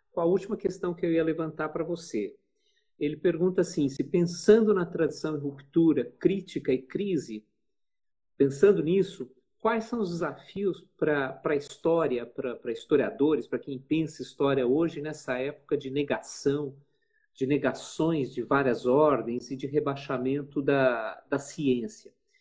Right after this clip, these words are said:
E daí, e daí eu junto com essa, com essa questão do Nelson,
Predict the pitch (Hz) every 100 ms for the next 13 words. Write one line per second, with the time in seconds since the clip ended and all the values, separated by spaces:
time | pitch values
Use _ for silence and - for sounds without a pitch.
0 | _ _ _ - 185 185 226 - 196 190
1 | 202 262 254 165 208 208 - - - 143
2 | 139 139 120 - - 139 - - 135 -
3 | 135 120 117 113 - 185 170 107